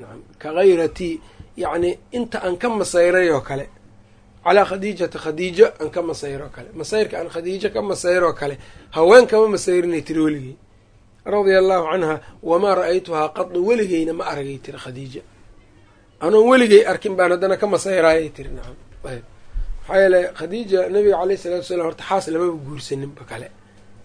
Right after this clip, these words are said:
Iyada, iyada cid lama guursanin. Ee, Caaishana hadda Madiine unbuu kula aqal galay Nabiga sallallahu alayhi wa sallam. Marka,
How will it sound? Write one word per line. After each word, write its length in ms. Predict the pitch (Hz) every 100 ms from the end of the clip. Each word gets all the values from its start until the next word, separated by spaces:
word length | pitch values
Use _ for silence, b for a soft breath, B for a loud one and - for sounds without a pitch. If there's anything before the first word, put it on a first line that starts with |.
| -
Iyada, 180 | 170 170
iyada 340 | 156 175 196 -
cid 180 | 226 214
lama 220 | 196 180
guursanin. 580 | 160 147 131 143 139 135 - b b b b b -
Ee, 80 | 202
Caaishana 580 | 175 214 233 - 254
hadda 180 | 220 185
Madiine 420 | 185 180 190 233
unbuu 280 | 208 202 196
kula 180 | - 208 202
aqal 200 | 202 190
galay 220 | 190 185
Nabiga 260 | 196 196 180
sallallahu 460 | 196 190 196 180
alayhi 260 | 185 185 180
wa 60 |
sallam. 500 | 170 214 202 202 165 b b b _ 156
Marka, 600 | 180 202 202 180 180